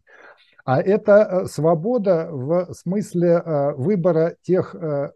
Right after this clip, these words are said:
областей, в которых ему интересно работать. Вот. Э, далеко не всегда, на самом деле, это в уни-, в университетах это academic freedom, э, случается, э,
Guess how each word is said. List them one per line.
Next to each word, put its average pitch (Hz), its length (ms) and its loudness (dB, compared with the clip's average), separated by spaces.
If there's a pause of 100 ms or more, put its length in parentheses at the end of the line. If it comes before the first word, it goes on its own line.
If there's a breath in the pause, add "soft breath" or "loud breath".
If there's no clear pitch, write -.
областей, 160 640 0
в - 60 -8
которых 175 460 -4
ему 151 220 -4
интересно 151 520 -4
работать. 113 560 -6 (720)
Вот. 120 300 -4
Э, 151 160 -10 (140)
далеко 190 400 -4
не 262 100 -2
всегда, 214 360 0
на 180 100 0
самом 165 240 -2
деле, 147 280 0
это 156 300 0
в 139 60 -6
уни-, 165 240 -4
в 143 60 -4
университетах 156 680 -4
это 143 200 -2
academic 143 460 -4 (100)
freedom, 139 440 -2
э, 120 200 -4
случается, 147 800 2 (400)
э, - 20 -8